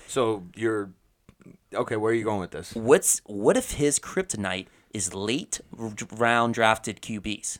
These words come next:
Speaker 1: Ah. So you're only basing this on Joe, or, uh, on Tom
Speaker 2: T-,
Speaker 1: Brady?
Speaker 2: Tom Brady's performance against Patrick Mahomes.
Speaker 1: Okay.
Speaker 2: Yes.
Speaker 1: All right.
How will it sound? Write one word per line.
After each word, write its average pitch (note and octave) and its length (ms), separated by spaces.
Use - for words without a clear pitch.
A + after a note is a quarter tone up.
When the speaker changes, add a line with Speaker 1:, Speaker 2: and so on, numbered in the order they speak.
Speaker 1:
Ah. G2+ 920
So D#3 160
you're C3+ 240
only C3 220
basing B2 360
this A2 200
on G2 420
Joe, A2 340
or, A2 260
uh, G2+ 220
on G2 320
Tom A2+ 120
Speaker 2:
T-, G2+ 60
Speaker 1:
Brady? F2 320
Speaker 2:
Tom A#2+ 220
Brady's G#2 300
performance F2+ 500
against F#2 340
Patrick G2 320
Mahomes. - 340
Speaker 1:
Okay. G#2+ 140
Speaker 2:
Yes. - 340
Speaker 1:
All A2 60
right. F2+ 260